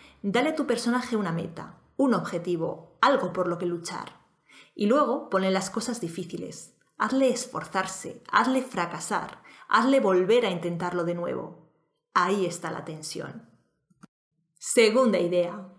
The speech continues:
Pregúntate qué es lo peor que podría pasar. Ante una determinada escena, piensa qué es lo peor que podría suceder.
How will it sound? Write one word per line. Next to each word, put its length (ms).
Pregúntate 840
qué 160
es 120
lo 160
peor 300
que 120
podría 440
pasar. 540
Ante 280
una 140
determinada 500
escena, 640
piensa 640
qué 120
es 120
lo 140
peor 240
que 100
podría 360
suceder. 680